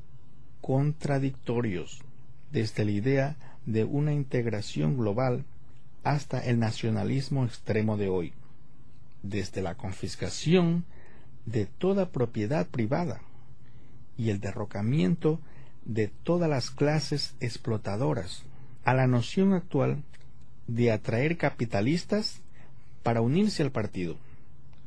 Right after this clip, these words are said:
Sus principios fundamentales han ido cambiando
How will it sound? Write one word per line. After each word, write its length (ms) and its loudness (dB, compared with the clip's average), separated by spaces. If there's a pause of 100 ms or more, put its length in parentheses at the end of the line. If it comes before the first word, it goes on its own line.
(480)
Sus 340 -4
principios 840 0
fundamentales 960 2 (480)
han 180 2
ido 220 4
cambiando 720 2